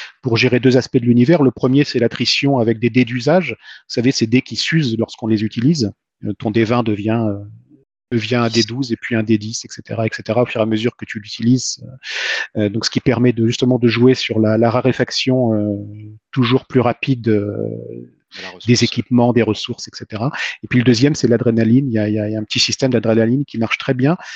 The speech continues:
Speaker 1: C'est vraiment très bien fichu, euh, Extinction.
Speaker 2: Pour préciser, hein, Extinction de Kobayashi, c'est basé sur le Black Hack,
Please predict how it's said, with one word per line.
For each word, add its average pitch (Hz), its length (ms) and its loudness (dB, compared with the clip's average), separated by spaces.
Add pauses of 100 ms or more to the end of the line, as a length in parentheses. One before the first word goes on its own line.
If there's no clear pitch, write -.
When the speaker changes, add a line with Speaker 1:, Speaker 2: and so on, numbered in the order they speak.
(140)
Speaker 1:
C'est - 180 0
vraiment 135 240 2
très - 140 -2
bien 160 140 2
fichu, 143 480 2
euh, 107 320 2
Extinction. - 480 -6 (380)
Speaker 2:
Pour - 160 -20
préciser, 135 500 -4
hein, 127 80 0
Extinction 120 560 -6
de 120 40 -12
Kobayashi, 110 640 -2
c'est 113 220 -4
basé 107 240 -4
sur 113 180 -6
le 98 100 -6
Black 101 380 -6
Hack, 135 400 -10